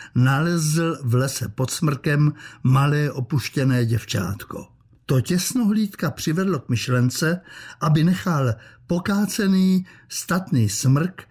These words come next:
symbol Vánoc, postavit a slavnostně rozsvítit třináctého prosince téhož roku na brněnském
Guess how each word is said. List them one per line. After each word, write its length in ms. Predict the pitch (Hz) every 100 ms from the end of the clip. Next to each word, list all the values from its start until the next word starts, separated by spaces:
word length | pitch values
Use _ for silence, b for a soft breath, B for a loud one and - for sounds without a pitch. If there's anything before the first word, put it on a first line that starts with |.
| b b
symbol 520 | - - 139 120 104 101
Vánoc, 720 | 113 110 120 139 180 - - b b b - -
postavit 760 | 135 - - 131 151 202 - B B B
a 120 | 147
slavnostně 960 | 127 - 135 156 214 262 247 - - 120
rozsvítit 720 | 127 - 185 185 185 202 180 B B B
třináctého 800 | - 180 196 196 190 - 175 123
prosince 720 | - 123 131 - 180 175 165
téhož 500 | 156 151 123 110 -
roku 480 | 123 139 165 165 160 B B B
na 260 | 120 135 156
brněnském 1080 | 170 202 208 202 190 - - 170 170 170